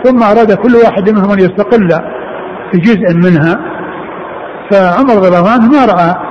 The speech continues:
أن يكون الاستقلال، وإنما تبقى على ما هي عليه مجتمعة دون أن يقسم بعضها يعني يتولى عليه فلان وبعضها يتولى عليه فلان، وإنما يتولان عليه جميعا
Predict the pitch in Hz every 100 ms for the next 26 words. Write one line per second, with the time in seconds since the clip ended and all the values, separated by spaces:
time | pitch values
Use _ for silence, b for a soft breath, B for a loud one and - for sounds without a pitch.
0 | - - 190 175 170 175 190 165 - -
1 | 160 160 117 - - - - - - -
2 | - - 196 208 190 180 190 240 208 180
3 | 185 202 180 175 190 202 190 180 214 190
4 | 147 147 196 254 202 185 220 208 185 180
5 | 180 175 170 185 - - - - - -
6 | - - 175 160 170 165 175 180 180 160
7 | 170 160 180 196 175 180 175 170 170 170
8 | 165 165 160 147 160 147 - - - -
9 | - - 233 254 240 233 208 208 226 254
10 | 220 208 226 185 180 185 185 151